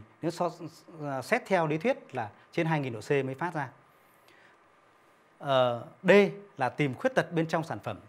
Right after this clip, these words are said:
thì cái này là không thể, chỉ tìm khuyết tật ở bề mặt thôi. Câu hỏi củng cố số ba. Tia hồng ngoại có A. Bước sóng nhỏ hơn so với ánh sáng nhìn thấy,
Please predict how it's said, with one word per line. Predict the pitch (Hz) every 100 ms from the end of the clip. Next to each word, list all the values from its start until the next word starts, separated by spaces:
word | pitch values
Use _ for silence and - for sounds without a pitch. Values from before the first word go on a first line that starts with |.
| -
thì | 117
cái | 156
này | 135 110 - _ _ -
là | 120
không | 143
thể, | 139 110 - _
chỉ | -
tìm | 117 113
khuyết | 160
tật | 151 -
ở |
bề | 104
mặt | 110 107
thôi. | - 120 - - - _ _ _ _ _ _ _ _ _ _ _ _ _ _ - _ _ _ _
Câu | -
hỏi | 165 127
củng | 131
cố | 117 135 165
số | 170
ba. | 165 156 - _ _ _ _ _ _ _ _ _ _ _ _ _ _ _ _ _ _ _ _ _ _ _ _ _ - _
Tia | 202 208
hồng | 151
ngoại | 147 139 - - _ _ _
có | - 135 160 -
A. | 156 160 156 - _ _ _ _ - _
Bước | 226 -
sóng | 175 214 262
nhỏ | 156
hơn | 110 196 208 185
so | - 190
với | 175 165
ánh |
sáng | 170 160 185
nhìn | 135
thấy, | 113 131